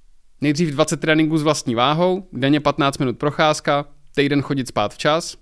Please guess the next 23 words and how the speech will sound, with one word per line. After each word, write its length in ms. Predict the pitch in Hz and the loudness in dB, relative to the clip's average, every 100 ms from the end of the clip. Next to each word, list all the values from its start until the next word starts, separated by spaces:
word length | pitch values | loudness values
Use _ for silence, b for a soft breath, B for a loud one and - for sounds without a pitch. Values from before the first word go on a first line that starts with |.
| - | -6
domyslete 480 | 131 135 - 127 131 | -2 0 -2 -6 -6
si 120 | 131 | -6
cokoliv, 460 | 120 110 143 165 175 b b b b | -6 -2 0 -2 -4 b b b b
a 100 | 131 | 0
až 120 | 165 | 0
potom 340 | - 233 226 196 | 0 0 0 0
si 120 | 151 | 0
koupím 560 | 151 143 120 117 110 104 | 0 0 -2 -2 -4 -2
podložku, 500 | 143 156 147 - 131 | 0 0 0 -2 0
boty, 480 | 131 135 143 135 | 0 2 2 2
airfryer 540 | 123 131 - 131 127 123 | 2 0 2 2 2 2
nebo 160 | 120 | -2
cokoliv 340 | 123 127 131 113 | -6 -4 -2 -2
jinýho. 300 | 113 110 98 - b b b b b | -2 -4 -8 -16 b b b b b
Vybavení 600 | 131 135 170 185 190 190 | 0 4 4 4 2 0
je 80 | 156 | 0
jako 220 | 151 160 | 0 2
odměna, 440 | 165 143 156 123 - - - | 2 4 4 2 -4 -16 -2
nikoli 380 | 123 139 156 151 | 0 2 2 0
jako 200 | 139 135 | 0 2
berlička. 560 | 120 113 113 - - - - - - - - - _ _ - - - - - - | 0 0 -6 -8 -14 -16 -20 -20 -20 -20 -20 -20 _ _ -20 -20 -20 -20 -20 -8
Sociální 500 | - 160 190 185 190 | -4 2 4 4 2
ticho. 340 | 208 - 101 | -2 -2 -6